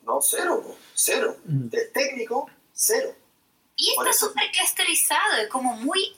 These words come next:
Speaker 3: elite también la posibilidad de compra.
Speaker 1: No, ¿y sabéis por qué lo que pasa, Pau? Porque finalmente tú tenías un pro-, un, un consumidor que consume marca,
Speaker 2: Mm.
Speaker 1: no consume técnico.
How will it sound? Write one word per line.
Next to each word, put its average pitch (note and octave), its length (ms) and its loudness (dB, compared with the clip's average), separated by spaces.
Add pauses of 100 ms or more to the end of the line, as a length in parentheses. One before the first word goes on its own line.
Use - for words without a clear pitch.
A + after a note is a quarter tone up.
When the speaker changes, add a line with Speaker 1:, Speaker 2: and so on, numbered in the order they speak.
Speaker 3:
elite A3+ 520 0
también C4+ 480 0
la A#3+ 160 2
posibilidad G#3+ 580 0
de A#3 140 -4
compra. - 720 -2 (340)
Speaker 1:
No, A3+ 220 -2
¿y G#3+ 80 0
sabéis - 240 0
por G#3+ 140 -4
qué - 100 -2
lo G#3 80 0
que G3+ 80 0
pasa, G#3+ 260 0
Pau? B3 300 0 (320)
Porque - 280 -4
finalmente F#3+ 1000 -4 (1080)
tú - 120 -6
tenías D#3+ 240 2
un F3 100 -2
pro-, D#3 220 0
un, D3+ 240 -2
un D3+ 360 0
consumidor D3+ 760 2
que F3+ 120 -2
consume D3 440 0
marca, - 520 -4 (140)
Speaker 2:
Mm. B2+ 200 2 (1200)
Speaker 1:
no - 140 -2
consume D#3+ 500 2
técnico. D3 680 -4